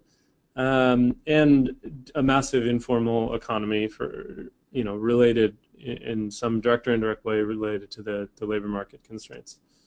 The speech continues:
And so as M C C was beginning to develop what we call a compact, which is a five-year grant with the government of Morocco,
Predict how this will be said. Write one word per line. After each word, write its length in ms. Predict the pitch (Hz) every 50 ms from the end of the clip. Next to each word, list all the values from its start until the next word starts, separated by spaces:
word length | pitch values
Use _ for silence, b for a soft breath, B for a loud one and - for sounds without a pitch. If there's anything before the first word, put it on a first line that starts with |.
| _ _ _ _ _ _ _ _ _ _ _ _ _ _ -
And 100 | - 147
so 100 | 143 180
as 280 | 180 180 175 151 156 - - -
M 180 | 160 160 165 165
C 160 | - - 165
C 220 | 156 - 175 160
was 140 | 156 147 127
beginning 320 | 117 127 131 143 143 139 127
to 100 | 135 123
develop 300 | 131 127 135 139 135 120
what 100 | 127 123
we 120 | 131 131
call 180 | 123 123 120 110
a 40 | -
compact, 500 | - - 156 147 143 147 135 131 - 120
which 180 | 117 113 -
is 80 | 117 110
a 80 | 110
five-year 640 | - - 139 127 123 123 117 117 120 110 110 110 107
grant 600 | 104 - 156 160 165 160 156 147 - - - -
with 220 | 139 131 127 -
the 80 | - 127
government 400 | 113 127 120 113 120 120 117 113
of 160 | 113 107 113
Morocco, 720 | 120 120 117 117 117 117 117 - 123 120 117 117 110 -